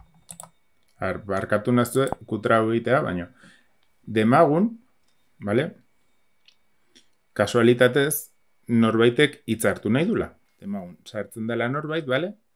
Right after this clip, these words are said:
E, garrantzitsua, sartzen zedanean, seguraski lehenengo aldian behintzat, ez dakit gero, baina lehenengo aldian behintzat, em, eman behar diozu Twitterri baimena, am, mikrofonoa erabili ahal izateko.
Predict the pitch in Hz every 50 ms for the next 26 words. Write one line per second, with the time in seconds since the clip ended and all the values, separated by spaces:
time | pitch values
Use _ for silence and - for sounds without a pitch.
0 | _ _ _ _ _ - 131 123 120 120 120 117 117 - _ _ _ _ _ _
1 | _ _ _ _ _ _ _ _ _ _ _ - 127 127 123 123 135 139 147 135
2 | 151 131 - 127 110 101 95 - _ _ _ _ _ _ _ _ _ - - -
3 | 123 117 117 - 131 143 135 - 185 180 170 170 170 170 170 165 175 - - _
4 | _ _ - - - 123 120 123 143 147 - - - 127 117 113 110 117 131 143
5 | 143 139 139 147 143 139 135 143 156 156 131 135 131 120 - 95 95 117 120 -
6 | 131 120 120 123 120 107 107 - - 101 101 98 101 101 98 104 104 110 120 123
7 | 131 131 135 143 135 135 135 143 147 139 127 131 127 127 127 - _ _ _ _
8 | _ _ _ _ - 107 101 98 95 98 95 95 104 101 - - - - _ _
9 | _ _ _ _ _ _ _ _ _ _ _ _ - 107 107 110 113 120 123 123
10 | 127 131 135 135 131 - 139 127 - 139 135 131 135 135 135 139 131 127 127 131
11 | 139 143 143 139 135 139 156 - _ _ _ _ _ _ _ _ _ _ _ _
12 | _ _ _ _ - 95 95 92 92 90 87 87 87 87 87 - - - _ _
13 | _ _ _ _ _ _ _ _ - 110 107 104 104 - 120 110 - - 123 123
14 | 123 127 127 123 120 107 107 104 107 107 113 110 120 120 113 95 98 - 107 101
15 | - 90 - - 85 -